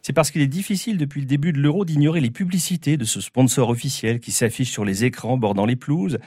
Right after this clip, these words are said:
et qui promeuvent la soccer et son slogan « Energy of Azerbaijan ».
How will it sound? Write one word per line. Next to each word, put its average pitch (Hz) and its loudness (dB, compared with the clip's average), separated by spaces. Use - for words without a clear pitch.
et 127 0
qui 147 -2
promeuvent 143 6
la 98 6
soccer 127 4
et 104 0
son 98 -4
slogan « 110 2
Energy 113 4
of 110 0
Azerbaijan ». 90 -2